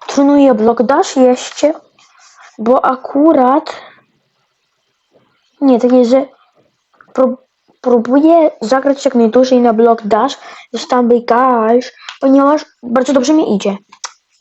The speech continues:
Ale nie zawsze ten blok dash jest legendarny, ale mamy farta.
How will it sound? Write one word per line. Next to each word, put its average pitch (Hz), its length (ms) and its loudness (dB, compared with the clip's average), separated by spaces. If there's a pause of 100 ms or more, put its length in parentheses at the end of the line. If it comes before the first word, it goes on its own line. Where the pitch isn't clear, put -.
(320)
Ale 262 160 4
nie 302 120 2
zawsze 294 220 0
ten 226 160 0
blok 208 160 0
dash 220 140 -2
jest 214 140 0
legendarny, 214 340 -2
ale 208 120 2
mamy 277 200 -2
farta. 339 280 -2